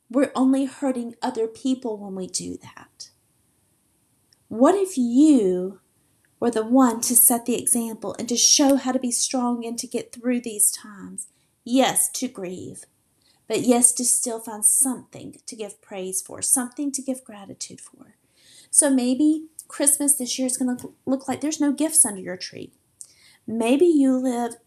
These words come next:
in a very poverty-stricken place. I'm recording right here from the United States of America. I don't know where you're listening from. But here in America, even those of us who struggle financially are pretty daggum spoiled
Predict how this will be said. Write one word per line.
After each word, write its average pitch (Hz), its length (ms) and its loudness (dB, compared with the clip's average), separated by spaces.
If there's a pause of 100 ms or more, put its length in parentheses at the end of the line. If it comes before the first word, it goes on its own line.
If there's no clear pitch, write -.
(340)
in 233 120 -2
a 226 60 -2
very 220 220 0
poverty-stricken 247 1040 0
place. - 560 0 (680)
I'm 285 400 4
recording 285 540 -4
right 240 200 -8
here 240 120 -12
from 240 140 -8
the 220 80 -10
United 214 360 -6
States - 300 -2
of 233 80 -10
America. 220 580 -8 (100)
I 208 120 -6
don't 220 220 -6
know 233 120 -2
where 226 260 -4
you're 233 240 -2
listening 247 380 0
from. - 360 -16 (1000)
But 196 240 6 (140)
here 208 180 -12
in 220 80 -4
America, 294 680 -4 (500)
even 240 260 0
those 262 180 2
of 269 80 -2
us 277 220 -2
who 254 100 -4
struggle 247 440 -6
financially 262 600 -4
are - 100 -8
pretty 269 360 -4
daggum 233 420 -6
spoiled - 760 -2